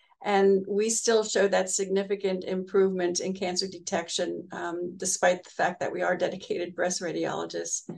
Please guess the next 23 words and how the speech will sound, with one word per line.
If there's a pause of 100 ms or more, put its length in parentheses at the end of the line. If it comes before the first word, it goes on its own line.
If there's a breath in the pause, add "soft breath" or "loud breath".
(280 loud breath)
So
it's
really
something
that, (120)
um, (140)
i-, (220)
i-,
is (520)
really (200)
was
amazing
to
me. (460 soft breath)
And
we
did
that
without
increasing
our
recall
rate,